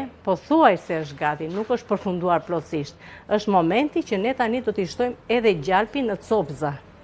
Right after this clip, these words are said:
Pra, e kam prerë kështu në kubik të vegjël. Ky do japi atë shijen përfundimtare, do ta lëm tani të vazhdoj. Ta marrim me dy pyron që të, edhe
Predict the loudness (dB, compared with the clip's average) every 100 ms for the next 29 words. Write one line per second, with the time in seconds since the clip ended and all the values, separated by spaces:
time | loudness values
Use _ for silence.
0 | -20 -20 -20 -10 -10 -4 0 0 0 -12
1 | -16 -6 -2 0 -2 0 0 0 -2 -6
2 | -4 -2 -4 -4 -4 0 0 0 -4 -8
3 | -16 -20 -4 0 6 8 8 6 4 2
4 | 0 0 0 2 2 2 0 2 0 0
5 | 0 4 4 4 0 -6 -12 -20 -20 -20
6 | -20 -20 -20 -20 -20 -20 -2 2 6 6
7 | 4 0 2 2 2 0 -2 -8 -8 -2
8 | 2 2 2 2 2 2 -2 -12 -18 -18
9 | -20 -18 -18 -20 -20 -20 -18 -18 -16 -16
10 | -16 -18 -12 -10 -10 -8 -4 0 0 0
11 | -2 -4 0 0 0 -2 -4 -4 -6 -10
12 | -16 -14 -14 -14 -14 -14 -14 -14 -16 -18
13 | -20 -20 -20 -20 -20 -20 -20 -20 -20 -20
14 | -20 -20 -20 -20 -20 -20 -20 -20 -20 -20
15 | -20 -20 -20 -20 -20 -8 2 4 4